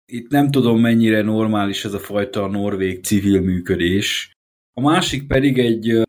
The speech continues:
valamivel agresszívabb és betegebb kampány, az pedig a Mark Them, jelöld meg kampány, ahol van egy halállista, akiket bárki, aki részt vesz ebbe a kampányban, savval leöntheti.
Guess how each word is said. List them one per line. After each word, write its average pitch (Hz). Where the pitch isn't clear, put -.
valamivel 123
agresszívabb 107
és 101
betegebb 101
kampány, 117
az 104
pedig 101
a 101
Mark 107
Them, 117
jelöld 110
meg 98
kampány, 127
ahol 113
van 117
egy 104
halállista, 127
akiket 110
bárki, 117
aki 107
részt 107
vesz -
ebbe 101
a 95
kampányban, 107
savval 90
leöntheti. -